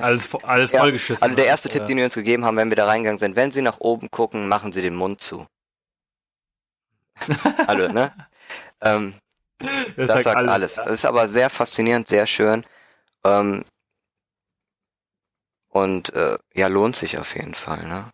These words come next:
Speaker 2: Die, sich diese Höhlen anzugucken. Unser Highlight da war,
Speaker 1: Mhm.
Speaker 2: ähm, definitiv, ähm, das nennt sich, ähm,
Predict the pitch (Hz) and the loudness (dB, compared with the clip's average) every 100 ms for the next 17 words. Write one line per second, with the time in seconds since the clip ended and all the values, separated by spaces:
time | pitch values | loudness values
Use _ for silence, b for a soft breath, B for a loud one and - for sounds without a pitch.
0 | _ _ - 87 87 85 85 90 90 90 | _ _ -12 -8 -8 -8 -6 -4 -4 -4
1 | 101 - - 80 85 _ _ _ _ _ | -4 -6 -10 -12 -16 _ _ _ _ _
2 | _ - 95 92 110 120 110 - 101 104 | _ -4 -2 2 2 4 2 0 -2 -2
3 | 107 101 101 98 120 117 95 92 98 - | 0 0 2 0 -2 -4 -4 -2 -4 -2
4 | 95 - 101 98 - _ _ _ _ _ | -6 -2 -2 -2 -8 _ _ _ _ _
5 | _ - 87 85 82 80 _ _ _ _ | _ -2 -2 -2 -6 -10 _ _ _ _
6 | _ _ _ _ _ - - 92 92 - | _ _ _ _ _ -14 -2 0 0 0
7 | 87 87 - - 80 82 - | 0 0 -2 -4 -4 -4 -8